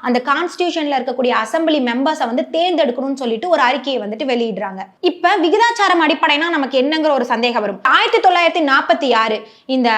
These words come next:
கான்ஸ்டிடியூஷன் அசெம்பிளி ஸ்டார்ட் பண்ணப்போ நம்ம இந்தியா எந்த மாதிரி இருந்ததுன்னு பாத்தீங்கன்னா, ஐநூத்தி அறுபத்தஞ்சு சுதேச மன்னர்களையும் பதினோரு மாகாணங்களையும் மற்றும்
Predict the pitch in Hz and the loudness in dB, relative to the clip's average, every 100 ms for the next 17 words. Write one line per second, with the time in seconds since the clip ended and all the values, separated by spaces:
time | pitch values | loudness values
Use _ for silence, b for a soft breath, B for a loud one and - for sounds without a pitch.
0 | 208 277 320 359 381 339 320 302 311 302 | 0 2 2 0 -2 0 0 0 0 -2
1 | 302 285 294 294 262 254 330 349 254 240 | 0 0 0 -2 -2 2 2 2 0 0
2 | 320 339 262 262 311 302 277 277 247 254 | 0 0 0 -2 -2 -2 0 -2 0 0
3 | 247 233 220 208 214 - B B B - | 0 0 -2 -2 -4 -4 B B B -2
4 | 311 415 480 466 381 320 320 302 285 277 | 2 4 2 0 0 0 -2 -2 -2 -2
5 | 294 330 370 349 277 262 262 233 233 269 | 0 2 2 0 -2 -2 -2 0 -2 -2
6 | 294 262 240 339 339 302 262 240 B B | -2 0 2 2 2 2 0 -2 B B
7 | 233 254 339 359 330 269 320 302 262 240 | -2 0 2 2 2 2 2 0 -2 -2